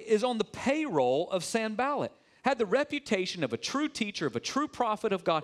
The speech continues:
and told Nehemiah, "Come and meet in the temple. You can trust my words," all because he was getting a little bit of change from Sanballat and Tobiah. Nehemiah says, "For this purpose he was hired, that I should be afraid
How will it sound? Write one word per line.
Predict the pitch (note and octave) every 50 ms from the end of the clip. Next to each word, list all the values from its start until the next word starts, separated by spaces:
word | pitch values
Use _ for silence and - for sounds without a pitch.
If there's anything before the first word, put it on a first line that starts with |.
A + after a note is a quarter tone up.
| - - - - -
and | E3 D#3 D#3 -
told | - - B3+ D4+ D#4+ D4+
Nehemiah, | B3 B3+ B3 A#3 G#3+ G#3+ G#3 E3+ C3 - - - -
"Come | - - F#3+ F3+ D3+
and | B2+ A#2
meet | B2 C3+ C3 B2+
in | A#2+
the | A2
temple. | - - C3+ A2 G#2+
You | C3
can | - - G2+
trust | - - - - - F#3 D#3+ - - - -
my | B2+ B2 A#2+ A2
words," | G#2+ A2 A2 G#2+ G2+ - - - - -
all | G#2 C3+ D#3 E3+
because | D#3+ D#3 - A#2+ A2
he | A2+
was | G#2 G2
getting | C3 - -
a |
little | B2+ B2+ A#2+
bit | B2 A#2
of | -
change | - - A2+ A2 G#2+ G2+
from | - G#2 F#2+
Sanballat | - A#2 A2 G#2 G2+ G2 G2 G2 G#2 -
and | G2+
Tobiah. | - - G2 F#2+ F#2+ F#2+ F#2+ _ _ _ _ _ _ _ _ _ _ _ _ _ _ _ _ -
Nehemiah | C3+ C3+ C3 C3+ C3+ C3
says, | - C3+ B2
"For | - C#3
this | C3 C3
purpose | - - - D3 C#3 - C3 - -
he | B2
was | A#2+ A2
hired, | - - - - B2+ A2 G2+ F#2+ - - _ _ _ _ _ _ _ -
that | C3 C#3
I |
should | C#3 - D#3+ D3
be | C#3 C#3
afraid | B2+ - - D#3 D3 C3 B2 A2 G#2+ G2+